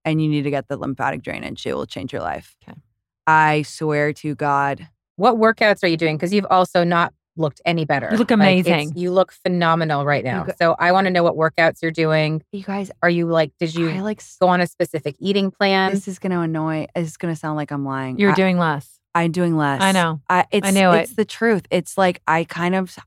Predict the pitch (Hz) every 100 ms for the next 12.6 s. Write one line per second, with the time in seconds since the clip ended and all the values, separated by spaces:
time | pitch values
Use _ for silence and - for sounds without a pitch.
0 | - - 170 165 180 180 175 170 170 156
1 | 151 143 135 143 151 - _ - 349 370
2 | 330 285 262 247 247 240 220 214 196 185
3 | 160 - 202 214 214 233 - 214 220 220
4 | 254 240 220 233 247 240 226 226 247 269
5 | 262 240 202 196 226 208 196 - - 262
6 | 240 226 220 214 190 - 185 160 214 269
7 | 269 285 269 262 262 285 254 240 220 -
8 | _ - 294 - 330 302 277 359 349 339
9 | 370 359 294 254 240 254 247 262 269 262
10 | 147 214 208 208 202 - _ - 208 220
11 | 214 214 - 254 277 339 370 349 254 233
12 | 226 - 175 165 165 170